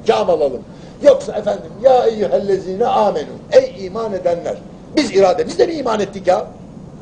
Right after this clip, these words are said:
Bırak şimdi. Ey iman, ben çok şey laf açarım ama ters gelir sonra, olmaz. Olmaz.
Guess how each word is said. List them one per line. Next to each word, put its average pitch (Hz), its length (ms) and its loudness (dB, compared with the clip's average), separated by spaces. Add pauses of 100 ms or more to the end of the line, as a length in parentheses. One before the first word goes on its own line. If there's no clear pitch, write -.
(840)
Bırak - 260 4
şimdi. - 380 -14 (600)
Ey 254 260 6
iman, 208 220 -6
ben 220 140 -6
çok - 200 -10
şey 381 180 -2
laf 226 140 2
açarım 220 360 0
ama 349 160 0 (440)
ters 262 260 0
gelir 160 220 0
sonra, 127 260 4
olmaz. 160 440 2 (920)
Olmaz. 165 360 6